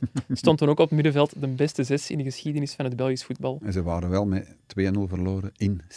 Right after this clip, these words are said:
Speaker 2: Ja, ja, dat is wel
Speaker 1: Sint-Petersburg, hè.
Speaker 2: daar. Dat is nog iets anders.
Speaker 1: Dat is
Speaker 2: Gaan
Speaker 1: wel
Speaker 2: winnen
Speaker 1: iets,
Speaker 2: in, eh,
Speaker 1: iets anders.
Speaker 2: Portugal zal nog moeilijker zijn dan, eh,
Speaker 1: Ik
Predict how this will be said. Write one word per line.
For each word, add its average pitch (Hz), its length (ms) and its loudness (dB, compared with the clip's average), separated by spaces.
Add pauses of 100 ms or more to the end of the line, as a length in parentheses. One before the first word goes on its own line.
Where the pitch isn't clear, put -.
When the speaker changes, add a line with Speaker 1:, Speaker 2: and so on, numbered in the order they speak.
Speaker 2:
Ja, 160 160 6
ja, 143 140 6
dat 135 140 0
is - 60 -4
wel 165 160 8
Speaker 1:
Sint-Petersburg, 135 360 2
hè. - 0 -
Speaker 2:
daar. 139 120 -4
Dat 143 100 4
is - 60 -6
nog 147 100 2
iets 127 180 -4
anders. - 240 -10
Speaker 1:
Dat 95 80 2
is 92 140 0
Speaker 2:
Gaan 151 100 4
Speaker 1:
wel 143 100 8
Speaker 2:
winnen 170 200 10
Speaker 1:
iets, - 100 -4
Speaker 2:
in, 180 180 8
eh, 160 220 6
Speaker 1:
iets 110 80 2
anders. 95 280 0
Speaker 2:
Portugal 156 440 4
zal 135 180 2
nog 147 200 2
moeilijker 147 360 0
zijn 131 260 -2
dan, 123 180 -4
eh, 123 60 -6
Speaker 1:
Ik 120 80 -10